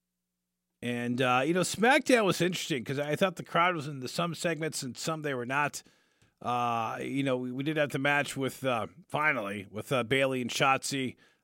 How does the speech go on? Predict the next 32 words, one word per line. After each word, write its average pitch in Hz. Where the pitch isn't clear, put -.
Uh, 113
cor-, 120
uh, 113
Bayley 131
winning, 123
staying 131
in 123
the 120
Money 127
in 120
the 113
Bank 123
match, 120
and 127
then 131
cutting 175
some 147
of, 127
uh, 127
Shotzi's 151
hair. 127
So -
that 160
happened. 107
And 127
then 139
you 143
had, 143
uh, 131
no 147
surprise, 131
uh, 113